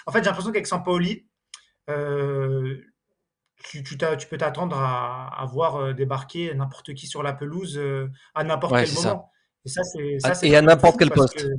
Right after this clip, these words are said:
Speaker 2: Et à n'importe
Speaker 1: et
Speaker 2: quel
Speaker 1: à
Speaker 2: poste.
Speaker 1: n'importe quel poste. C'est ça, en fait. Et, euh,
Speaker 2: Ok.
Speaker 1: avec plus ou moins de réussite. Bon,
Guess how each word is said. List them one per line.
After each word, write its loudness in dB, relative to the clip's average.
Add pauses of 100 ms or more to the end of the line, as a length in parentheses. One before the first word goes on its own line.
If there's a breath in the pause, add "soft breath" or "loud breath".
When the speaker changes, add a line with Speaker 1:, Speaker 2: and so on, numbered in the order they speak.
(600 soft breath)
Speaker 2:
Et 8
à 12
n'importe 8
Speaker 1:
et -4
Speaker 2:
quel 4
Speaker 1:
à 4
Speaker 2:
poste. 6
Speaker 1:
n'importe 0
quel 0
poste. -4 (480)
C'est -4
ça, 2
en 2
fait. -4 (600)
Et, 6
euh, 6
Speaker 2:
Ok. 2
Speaker 1:
avec 0
plus 0
ou 2
moins 2
de 0
réussite. 0
Bon, -6